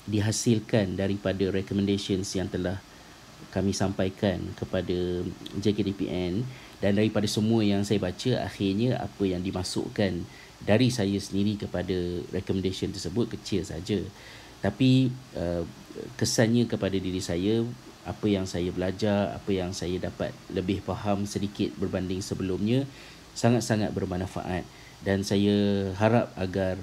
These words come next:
eh, ilmu-ilmu ini mendapat keberkatan daripada Allah Ta'ala dan tidaklah ia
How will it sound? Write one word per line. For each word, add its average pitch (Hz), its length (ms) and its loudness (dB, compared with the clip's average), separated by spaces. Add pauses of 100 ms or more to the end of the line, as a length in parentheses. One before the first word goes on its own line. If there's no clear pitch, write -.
(560)
eh, 90 600 -4 (440)
ilmu-ilmu 101 560 2
ini 104 400 2
mendapat 95 520 -2
keberkatan 95 640 -2
daripada 90 440 -4
Allah 92 320 -4
Ta'ala 101 340 0 (540)
dan 98 360 2
tidaklah 98 520 0
ia 98 400 2